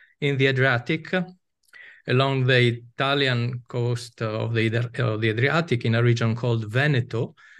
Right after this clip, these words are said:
And, uh, and there are lots of, uh, interactions with the fisheries, uh, mostly trawlers, mm, midwater and bottom trawlers.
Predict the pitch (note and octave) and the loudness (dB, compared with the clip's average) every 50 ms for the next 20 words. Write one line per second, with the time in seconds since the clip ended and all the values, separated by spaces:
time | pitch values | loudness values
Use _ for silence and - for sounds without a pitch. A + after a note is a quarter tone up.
0 | - - - _ _ _ - C3+ B2 A#2 B2+ C#3 D3+ D3+ D#3+ E3 E3+ E3+ - - | -20 -20 -20 _ _ _ -6 -2 0 0 0 0 -2 -2 -2 -2 -2 -2 -2 -2
1 | D#3 D3+ D3+ D#3+ D#3+ E3 D#3+ D#3 E3 F3 G#3 G#3+ - - - D#3 C#3 C3 C3 C3 | -2 0 0 0 2 2 2 4 4 4 2 0 -2 -4 -2 0 0 0 0 0
2 | C3+ C3+ C3 C3 B2+ C3 C#3 D#3 D3+ C#3+ C#3+ - D3 D3 D3+ D#3 F3 E3+ - - | 0 -2 0 0 0 -2 -4 -4 -4 -6 -4 -2 -2 0 2 2 0 0 -4 -6
3 | E3 C#3+ C#3 B2+ - C#3 C3+ C3 B2+ A#2+ B2+ B2 B2 B2 B2+ A#2+ - - F3 E3 | -6 -4 -4 -4 -2 0 0 0 2 2 2 2 2 2 0 0 0 -2 -2 -2
4 | - - B2 G2+ G2 F#2+ F#2 - G#2+ G2 - _ _ _ _ _ _ _ _ - | -2 -4 -4 -4 -4 -6 -8 -10 -10 -12 -12 _ _ _ _ _ _ _ _ -8
5 | - C3+ C3+ D3 D3 D3+ - - D#3+ D3+ D3+ D3 D3 C#3 C#3 - - F3 D3+ C#3+ | -2 0 2 2 2 0 -2 0 2 2 4 4 4 2 0 0 2 4 4 4
6 | C#3 C3 A#2 G#2 G2 F#2+ - - - - - G2 - A#2 A2+ - - - - A#2+ | 4 4 2 2 0 -2 -4 -6 -6 -6 -6 -6 -6 -8 -8 -8 -12 -8 -4 -4
7 | A#2 A2 A2 G#2 A2 A#2+ - _ _ - D3 D#3 D#3+ D3+ D3+ D3+ D3 C#3+ - - | -2 -2 -4 -6 -8 -10 -14 _ _ 0 2 2 4 4 4 4 4 2 2 0
8 | C#3+ C#3+ - C3 C3 A#2+ A#2+ C3 C3 B2+ - B2 A#2 A#2 A#2 - B2+ A#2 A2 A2+ | -2 0 2 2 2 4 4 2 0 0 -2 -2 -2 -2 -4 -4 -6 -6 -6 -6
9 | A2+ - - - - - | -6 -8 -10 -12 -12 -14